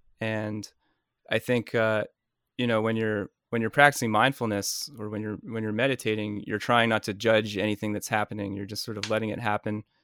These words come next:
And, um, a big step for me in, in meditation was, was realizing that I was never gonna quiet my mind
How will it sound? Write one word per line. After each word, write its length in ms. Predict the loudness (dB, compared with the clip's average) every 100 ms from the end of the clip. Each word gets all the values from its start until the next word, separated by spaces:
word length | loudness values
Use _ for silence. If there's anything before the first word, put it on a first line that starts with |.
| _ _ _ _ _
And, 420 | -4 -2 -2 -6 _ _ _ _ -10
um, 420 | -8 -8 -10 -14 _ _ _ _ -6
a 80 | 2
big 180 | 4 6
step 240 | 6 4
for 140 | 4 2
me 220 | 4 4
in, 100 | 2
in 200 | 0 2
meditation 720 | 2 2 0 -2 -2 -4 -2
was, 480 | -2 -4 -6 -8 -10 _ _ _ _ _
was 200 | -2 2
realizing 440 | 6 10 8 8 4
that 100 | 4
I 60 |
was 140 | 4 4
never 280 | 4 4 2
gonna 200 | 0 -2
quiet 380 | -2 -2 -2 -4
my 100 | -6
mind 420 | -6 -6 -8